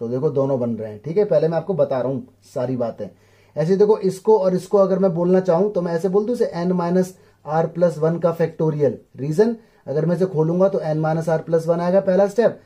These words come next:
अगला एन माइनस आर आएगा factorial के साथ, ठीक है।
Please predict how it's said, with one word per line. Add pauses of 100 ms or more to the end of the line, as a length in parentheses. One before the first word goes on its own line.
(200)
अगला
एन
माइनस
आर
आएगा
factorial
के
साथ, (520)
ठीक
है।